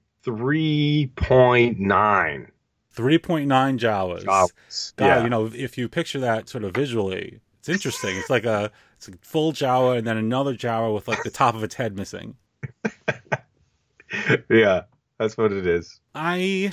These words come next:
Speaker 2: was not as crazy about the Gouda because I said that this looked like someone puked on a platter.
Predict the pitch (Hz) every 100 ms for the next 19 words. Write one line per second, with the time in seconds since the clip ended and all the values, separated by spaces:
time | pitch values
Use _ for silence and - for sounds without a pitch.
0 | - - 131 135 143 135 135 120 120 110
1 | 123 117 117 113 107 104 110 113 113 113
2 | 107 107 - 123 110 98 101 - 110 113
3 | 101 113 101 - - 107 - - 101 92
4 | - 131 127 110 104 98